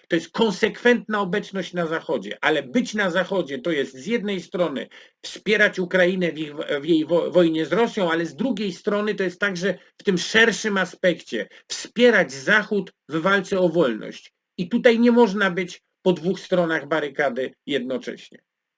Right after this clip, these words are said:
Jest jeszcze, proszę państwa, kolejna sprawa, która w tym tygodniu, którą będziemy żyli. Ona nie jest tak istotna jak te sprawy, o których mówiliśmy, nazwijmy to geopolityczne na początku. A to jest sprawa, która będzie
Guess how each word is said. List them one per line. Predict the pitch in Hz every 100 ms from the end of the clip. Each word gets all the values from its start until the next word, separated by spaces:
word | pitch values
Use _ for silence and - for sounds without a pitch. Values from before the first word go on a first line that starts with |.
| _ _ _ _ _ _ _
Jest | 135 160 -
jeszcze, | 151 - -
proszę | 123 120 -
państwa, | 156 165 - 135
kolejna | 127 131 131 113
sprawa, | - 123 113
która | 110 - 104
w | -
tym | 123
tygodniu, | 117 107 113 104 101 98 -
którą | - 120
będziemy | 110 120 117 120 113
żyli. | 107 98 85 120 175 _ _
Ona | - 233 220
nie | 208 208
jest | 190 -
tak | 180 180
istotna | 165 - 175 170 160 147
jak | 139 131 - _
te | 135
sprawy, | 123 - 131 120
o | 120
których | - 123 120
mówiliśmy, | 127 120 120 120 127 117 - _ _ _ _
nazwijmy | 120 107 120 117
to | 117
geopolityczne | 104 131 123 127 123 120 131 123 - - - _
na | 117 117
początku. | 165 170 156 98 - - - -
A | -
to | 170
jest | 233 -
sprawa, | - 208 202
która | 180 196 175
będzie | 170 180 165 170